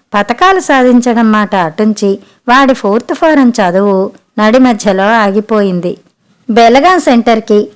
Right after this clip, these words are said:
పార్వతీపురం టౌన్కి మధ్య ఉన్న వేణుగోపాల్ టాకీస్లో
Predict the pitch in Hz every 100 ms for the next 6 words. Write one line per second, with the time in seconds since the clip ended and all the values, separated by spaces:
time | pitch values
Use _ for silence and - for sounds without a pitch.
0 | _ - 220 233 330 370 359 285 240 220
1 | 208 185 196 254 240 214 208 _ - 190
2 | 190 208 330 370 277 208 208 294 _ -
3 | 233 294 349 330 294 262 226 202 175 214
4 | 202 208 269